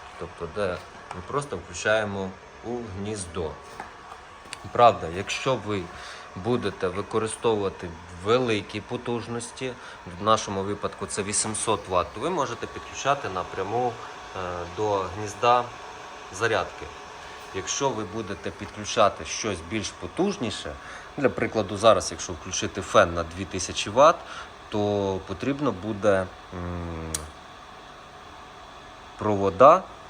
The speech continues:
до акумулятора робити чуть товстіші або підключати напряму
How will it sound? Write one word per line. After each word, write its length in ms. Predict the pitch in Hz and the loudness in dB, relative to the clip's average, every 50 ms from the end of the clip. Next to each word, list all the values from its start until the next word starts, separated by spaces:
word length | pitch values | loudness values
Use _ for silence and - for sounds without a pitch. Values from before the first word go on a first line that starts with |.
| - - - - - - - - - - | -18 -18 -18 -18 -18 -18 -18 -18 -12 -8
до 300 | 95 92 113 117 101 - - | 2 6 8 8 8 6 4
акумулятора 880 | 104 101 - 110 101 101 101 98 95 92 87 - - 82 80 73 73 78 - - - - - - - - - - - - - - - - - - - - - - - - - - - - - - - - - - - - | 2 4 4 4 4 4 4 6 6 6 6 4 0 -4 -2 -2 -4 -6 -10 -16 -16 -14 -14 -14 -14 -16 -16 -16 -16 -16 -16 -14 -16 -16 -12 -12 -6 -6 -6 -6 -6 -8 -10 -10 -10 -12 -12 -14 -14 -16 -18 -18 -10 -6
робити 460 | - 95 92 85 104 135 139 139 147 120 | -2 -2 -2 4 4 4 4 6 2 2
чуть 440 | - - - 139 143 143 - - | 2 4 4 4 4 4 -2 4
товстіші 800 | - 120 123 127 - - - - 113 107 95 - - - - 78 - | 6 8 8 8 6 0 -2 0 0 0 2 2 0 -2 -2 -4 4
або 340 | - 95 95 101 151 185 196 | 4 4 8 10 10 10 10
підключати 760 | - - - - - 107 104 - - 127 143 147 - - 110 | 8 0 -6 -6 -8 -8 -6 6 8 10 10 10 8 2 2
напряму 680 | 101 101 98 101 - 104 101 101 107 123 143 147 139 | 4 4 2 2 2 0 0 2 2 2 2 2 0